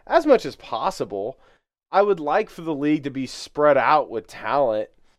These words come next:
and not just stacked on eight teams, kinda like the N B A. So I want Jonathan Taylor to be on the Colts for a lot of reasons. It'll be interesting. There'll be a s-,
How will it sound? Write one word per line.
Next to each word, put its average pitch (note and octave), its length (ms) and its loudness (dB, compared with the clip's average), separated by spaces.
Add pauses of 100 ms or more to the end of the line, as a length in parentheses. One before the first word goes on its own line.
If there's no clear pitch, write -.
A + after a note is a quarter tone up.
(220)
and C3 180 -4
not C3 300 0
just B2+ 380 0
stacked C3 560 -4
on A2 260 0
eight B2 220 -10
teams, B2+ 400 -10
kinda C3+ 280 -6
like B2+ 180 -2
the A#2+ 100 -6
N A#2+ 80 -8
B G#2 180 -6
A. C#3+ 240 -4 (560)
So F3 80 0
I F3+ 120 6
want F#3 360 0
Jonathan C#3+ 460 0
Taylor B2 420 -4
to A2+ 120 -4 (180)
be D3 180 -2
on C3+ 140 2
the A#2+ 80 -6
Colts A#2+ 540 -4
for B2+ 400 -2
a D3+ 100 -4
lot E3 340 2
of B2 100 -4
reasons. F#2+ 380 -10
It'll A#2+ 140 -4
be A#2+ 180 -6
interesting. C3 640 -2
There'll A#2+ 160 -4
be C#3+ 220 -4
a B2+ 60 2
s-, - 260 -14